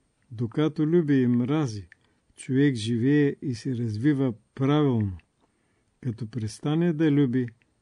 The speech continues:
върху него действа само закона на омразата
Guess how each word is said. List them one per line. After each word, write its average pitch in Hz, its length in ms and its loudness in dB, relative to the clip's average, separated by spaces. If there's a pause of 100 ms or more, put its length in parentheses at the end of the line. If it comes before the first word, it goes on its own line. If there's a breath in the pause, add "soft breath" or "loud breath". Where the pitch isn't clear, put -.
(160)
върху 123 360 -6
него 135 340 2
действа 131 540 -2
само 147 420 -2
закона 127 540 -2
на 120 200 2
омразата 127 760 -4